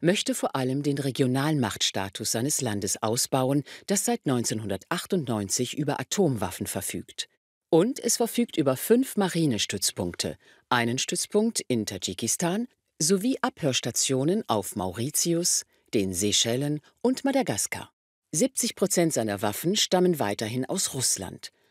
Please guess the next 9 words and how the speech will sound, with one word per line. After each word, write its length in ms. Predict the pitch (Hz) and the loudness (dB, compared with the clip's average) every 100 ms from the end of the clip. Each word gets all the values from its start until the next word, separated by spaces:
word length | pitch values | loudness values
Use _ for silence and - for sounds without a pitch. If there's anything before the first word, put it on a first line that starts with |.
| _ _ | _ _
Aber 360 | 151 185 254 - | 0 2 0 0
Indien 400 | 175 175 180 185 | 2 4 2 2
kauft 360 | - 123 - - | 0 -2 -2 -4
auch 200 | 160 208 | 0 0
Rüstungsmaterial 880 | - 151 120 113 - 117 117 117 120 | 0 -2 -2 -4 -4 -2 0 0 0
in 100 | 123 | 0
den 160 | 117 | 0
U 120 | 120 | 0
S 180 | 107 - | 0 0